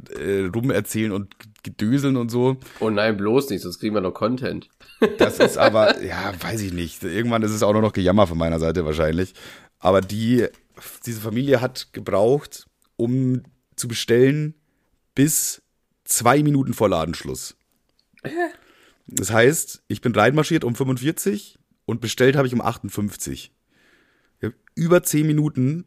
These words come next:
Speaker 1: hinter diesem Pärchen gestanden. Das Schlimmste war, neben mir war der, der Bodybuilder war schon fertig mit Bestellen. Äh, haben sich ja immer wieder neue Leute dann auch angestellt. Ich konnte nicht einfach dann switchen und darüber gehen, sondern ich war dann immer wieder so,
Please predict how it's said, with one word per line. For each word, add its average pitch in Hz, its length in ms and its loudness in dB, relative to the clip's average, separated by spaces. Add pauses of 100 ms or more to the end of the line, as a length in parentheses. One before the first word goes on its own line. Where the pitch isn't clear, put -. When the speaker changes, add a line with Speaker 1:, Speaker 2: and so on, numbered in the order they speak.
(140)
Speaker 1:
hinter 156 320 -2
diesem 127 220 -4
Pärchen 120 240 4
gestanden. 101 200 -6
Das - 60 -6
Schlimmste 151 420 2
war, 101 280 4 (380)
neben 135 280 2
mir 156 120 4
war 135 100 8
der, 131 300 6 (200)
der 107 80 2
Bodybuilder 139 520 2
war 117 100 4
schon 113 160 -6
fertig 143 300 0
mit 135 100 -8
Bestellen. 107 500 0 (640)
Äh, 107 60 -2
haben 113 320 2
sich 127 100 -4
ja 139 60 0
immer 139 120 2
wieder 135 120 6
neue 135 240 4
Leute 92 240 4
dann 90 100 0
auch 82 160 -2
angestellt. 78 560 -4
Ich - 80 -16
konnte 135 200 0
nicht 131 120 0
einfach 120 160 -2
dann 113 160 -2
switchen 139 380 -4
und 98 100 -2
darüber 120 320 0
gehen, 87 480 -4
sondern 104 320 -4
ich 113 160 -4
war 120 80 4
dann 123 80 4
immer 151 220 2
wieder 151 160 4
so, 143 300 2